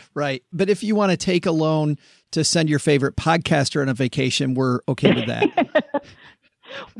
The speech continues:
Speaker 2: Well, you may, um, you may want to think twice about that.
Speaker 1: It's like, "Probably not." Oh, and you and I were such good friends before that, Christine. No, I'm ki-,
Speaker 2: <laughs>
Speaker 1: I'm joking. Don't do that, anybody. I'm just kidding.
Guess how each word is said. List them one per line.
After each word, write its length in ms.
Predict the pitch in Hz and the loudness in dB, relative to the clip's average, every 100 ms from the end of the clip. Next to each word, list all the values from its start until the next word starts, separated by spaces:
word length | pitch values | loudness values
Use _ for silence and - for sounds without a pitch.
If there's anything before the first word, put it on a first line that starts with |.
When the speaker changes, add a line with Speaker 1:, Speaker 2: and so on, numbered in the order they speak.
| 220 | -14
Speaker 2:
Well, 840 | 269 349 427 440 440 427 440 427 | -2 2 6 6 6 6 6 4
you 160 | 330 294 | 4 2
may, 440 | 277 285 294 294 294 262 | 2 4 2 2 -2 -4
um, 400 | 233 214 202 196 - 226 - 214 | -2 -2 -2 -6 -14 -20 -16 -18
you 60 | 262 | -10
may 160 | 285 285 | -10 -8
want 140 | 262 214 | -10 -10
to 60 | |
think 200 | 214 196 | -12 -16
twice 380 | - - - - | -18 -20 -20 -14
about 160 | - - | -14 -12
that. 80 | |
Speaker 1:
It's 80 | 87 | -4
like, 180 | 196 196 | 0 0
"Probably 460 | - 214 196 190 165 | 2 2 2 0 -2
not." 320 | 151 123 110 _ | -2 -4 -8 _
Oh, 300 | 220 262 254 | -2 0 2
and 120 | 220 202 | 2 2
you 180 | 247 | 2
and 80 | 247 | 4
I 120 | 208 | 4
were 100 | 202 | 0
such 240 | 170 190 - | 0 -2 -2
good 160 | 180 | -4
friends 260 | - 170 160 | -2 -2 -2
before 300 | 156 - 147 | -6 -4 -4
that, 220 | 135 - | -4 -6
Christine. 420 | 139 117 120 113 123 - - - - | -8 -8 -8 -8 -10 -18 -20 -20 -16
No, 100 | - | -10
I'm 120 | 123 131 | -8 -6
ki-, 220 | - 294 285 311 | -4 -2 0 -2
Speaker 2:
<laughs> 140 | - | -6
Speaker 1:
I'm 220 | 247 165 | -2 0
joking. 380 | 180 196 175 165 | 4 4 2 0
Don't 260 | 147 190 190 | 2 2 2
do 120 | 185 | -2
that, 200 | 156 147 | 0 -2
anybody. 420 | 131 127 120 123 - | -2 -6 -6 -8 -8
I'm 140 | 143 | -8
just 240 | 131 139 - | -6 -8 -6
kidding. 320 | 139 120 113 | -8 -8 -10